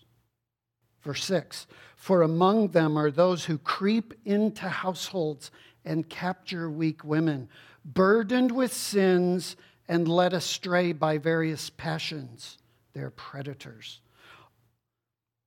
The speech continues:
Always learning and never able to arrive at the knowledge, at a knowledge of the truth, just as Jannes and D-, Jambres opposed Moses. So these men,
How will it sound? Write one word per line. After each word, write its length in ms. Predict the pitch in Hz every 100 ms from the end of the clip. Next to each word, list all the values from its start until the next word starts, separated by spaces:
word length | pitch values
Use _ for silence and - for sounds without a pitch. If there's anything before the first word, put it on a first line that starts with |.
| _ _ _ _ _ _ _
Always 420 | - 156 175 170 147
learning 380 | 165 175 160
and 100 | 147
never 280 | 143 160 165
able 260 | 160 160 156
to 200 | - 156
arrive 560 | 143 139 147 160 151 135
at 120 | 135
the 80 | 143
knowledge, 680 | 143 147 151 151 - - _
at 180 | - 156
a 80 | 147
knowledge 460 | 143 147 156 151
of 120 | 147 135
the 100 | 135
truth, 600 | - - 156 131 117 _ _ - - _
just 340 | - - -
as 160 | 131 117
Jannes 760 | 117 143 156 165 156 156 - _ -
and 120 | 117
D-, 200 | 139 151
Jambres 680 | - 143 143 151 147 147 131
opposed 420 | 131 156 143 120
Moses. 680 | 127 135 143 127 127 - - - _ _ _ _
So 420 | - - 175 160
these 440 | 143 147 196 208
men, 480 | 160 156 156 175 226